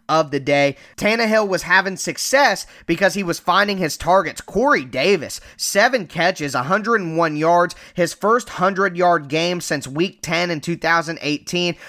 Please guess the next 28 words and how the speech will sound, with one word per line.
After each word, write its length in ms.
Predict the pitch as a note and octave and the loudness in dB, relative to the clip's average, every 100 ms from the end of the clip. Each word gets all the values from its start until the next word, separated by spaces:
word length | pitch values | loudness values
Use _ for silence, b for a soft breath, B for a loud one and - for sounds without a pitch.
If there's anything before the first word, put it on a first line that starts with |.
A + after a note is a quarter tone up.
| B | B
a 100 | C3 | -6
contract 600 | - G3 G#3 F#3+ F#3 - | 0 2 2 2 0 0
year 120 | F3+ | -2
for 160 | F3 E3+ | -2 -4
Corey 300 | - F#3 E3+ | -2 0 2
Davis. 380 | E3+ F3 E3+ - B | 0 0 -2 -8 B
It 60 | - | -4
was 120 | D#3+ | -2
a 80 | C3 | -4
question 380 | - F#3 G#3 G#3+ F#3+ | -2 0 0 -2 -4
whether 280 | D#3 F3 F#3+ | 0 0 2
or 60 | F3 | 2
not 220 | F3 D3 | 0 -2
he 140 | D#3 | -4
would 180 | E3 A#2+ | -6 -4
play 340 | - C#3+ E3+ G#3 | -2 0 2 0
in 220 | G#3+ A3+ | -2 -4
the 60 | |
game 380 | G3 G#3 A3+ A#3 B B | -2 0 0 -2 B B
before 600 | D3 D#3 - D#3+ F3+ G#3+ | -4 -4 -2 2 4 4
kickoff 600 | G#3 - F3 G#3 A#3 B3+ - | 2 -2 -2 0 0 0 -4
because 300 | D3 E3+ D3+ | -2 -2 -2
he 80 | D#3 | -4
was 140 | C#3 | -4
dealing 360 | B2 F3 F3+ F3 | -2 -2 -2 -2
with 120 | F3 | -4
some 200 | - C#3+ | -4 -6
injuries 560 | D#3 F#3+ F#3 G3+ G3 | -4 -2 0 0 -2